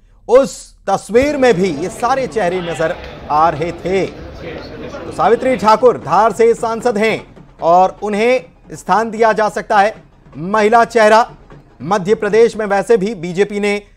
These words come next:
कमाल किया है, वो भी तब जब देश से तस्वीर कुछ और निकलकर सामने आई, लेकिन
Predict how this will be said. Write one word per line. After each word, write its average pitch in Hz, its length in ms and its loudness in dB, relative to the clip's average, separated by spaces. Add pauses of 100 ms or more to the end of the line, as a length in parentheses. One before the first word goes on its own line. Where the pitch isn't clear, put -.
(240)
कमाल 262 340 4
किया 254 280 4
है, 170 300 -2 (520)
वो 208 260 6
भी 226 200 2 (440)
तब 247 360 6
जब 143 340 -2
देश 269 320 4
से 233 240 2
तस्वीर 208 500 -4
कुछ 208 320 -6
और 202 260 4
निकलकर 185 380 -6
सामने 180 320 -6
आई, 196 260 4 (580)
लेकिन 220 400 0